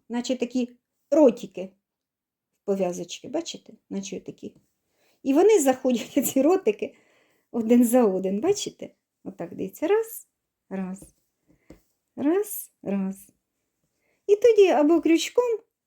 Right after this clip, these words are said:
прошиваємо, ну, це вже ви розумієте, а просто як скласти, дивіться.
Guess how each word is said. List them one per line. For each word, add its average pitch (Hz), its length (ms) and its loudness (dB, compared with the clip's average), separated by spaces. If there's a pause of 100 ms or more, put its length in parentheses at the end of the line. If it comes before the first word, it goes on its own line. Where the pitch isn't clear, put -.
(100)
прошиваємо, 202 920 -2 (320)
ну, 339 140 0
це 277 140 -2
вже 220 200 -2
ви 208 200 4
розумієте, 214 600 -2
а 202 40 -6
просто 254 320 -4
як 233 180 -2
скласти, - 500 -12
дивіться. 196 420 -8